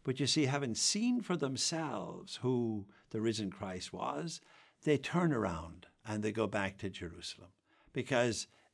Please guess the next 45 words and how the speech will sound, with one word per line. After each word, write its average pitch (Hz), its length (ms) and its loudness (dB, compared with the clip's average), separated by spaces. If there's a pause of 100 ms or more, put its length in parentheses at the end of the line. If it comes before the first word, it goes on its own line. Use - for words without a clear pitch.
(120)
they've 123 320 0
got 165 220 4
to 151 100 2
go 107 160 0
back 82 400 -6
into 98 580 -2 (100)
a 110 120 -2
renewed 98 500 0
faith, 87 540 -8 (180)
a 101 40 -6
reappropriated 95 960 -4
faith. 87 300 -14 (480)
It's - 160 -4
a 110 80 0
wonderful 120 640 4
example 95 760 -4
of, 104 400 -2 (260)
now 117 120 -4
it's 98 120 -6
a 90 40 -8
great 104 220 2
example 104 440 0
of 90 80 -4
a 92 60 -2
liturgical 98 580 0
text, - 420 -14
of - 140 -14
course. 151 460 -2 (440)
Uh, 104 480 -8
the 104 120 -6
liturgy 107 380 2
of 92 80 0
the 90 80 0
word 113 340 4
is 98 100 -2
on 92 120 -2
the 85 80 -4
road, 104 440 2
the 92 80 -4
liturgy 95 380 -2
of 82 80 -4
Eucharist 107 400 -4
at 92 100 -6
the - 80 -10
table, 107 480 0